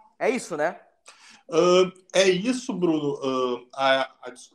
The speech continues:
Speaker 2: a, o discurso do Mano foi esse, né? Que o Inter tá,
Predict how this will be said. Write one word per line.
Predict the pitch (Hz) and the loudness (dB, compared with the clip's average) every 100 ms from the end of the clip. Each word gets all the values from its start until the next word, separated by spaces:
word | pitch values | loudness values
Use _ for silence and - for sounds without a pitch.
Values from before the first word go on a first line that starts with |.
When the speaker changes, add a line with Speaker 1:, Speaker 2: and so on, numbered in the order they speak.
| - | -18
Speaker 2:
a, | 120 117 110 131 | -14 -14 -14 -18
o | |
discurso | - 160 147 | -16 -12 -10
do | 143 | -8
Mano | 127 135 131 | -8 -8 -10
foi | 151 127 | -8 -6
esse, | 170 190 | -8 -10
né? | 139 156 | -12 -14
Que | 147 | -14
o | 120 | -14
Inter | 120 123 | -10 -10
tá, | 131 120 113 | -6 -6 -8